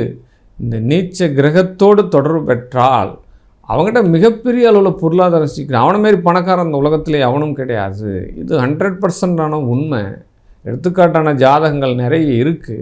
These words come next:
இருந்தாலும் நீங்களும் ஒரு தடவை போய் செக் பண்ணி பாருங்க. மிகப்பெரிய ஒரு பணக்காரராகக்கூடிய அமைப்பு. அப்ப ஒரு கிரகம் நீச்சமாகி அதுக்கு தசாபுத்தி நடந்து அதுக்கு வீடு கொடுத்த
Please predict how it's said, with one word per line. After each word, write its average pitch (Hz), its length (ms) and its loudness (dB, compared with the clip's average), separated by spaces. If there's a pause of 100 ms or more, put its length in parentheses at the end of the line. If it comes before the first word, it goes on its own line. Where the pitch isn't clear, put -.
(180)
இருந்தாலும் 147 560 -2 (140)
நீங்களும் 208 420 0
ஒரு 170 120 2
தடவை 170 180 2
போய் 156 240 -6
செக் 165 240 -4
பண்ணி 175 180 -4
பாருங்க. - 360 -10 (760)
மிகப்பெரிய 233 600 4
ஒரு 202 200 4
பணக்காரராகக்கூடிய 156 1200 0
அமைப்பு. 127 480 -2 (380)
அப்ப 180 280 -2 (680)
ஒரு 107 160 -4
கிரகம் 156 400 2
நீச்சமாகி 170 800 2 (280)
அதுக்கு 123 320 -6
தசாபுத்தி 160 680 2
நடந்து 151 500 2 (760)
அதுக்கு 180 420 2
வீடு 226 260 6
கொடுத்த 226 280 2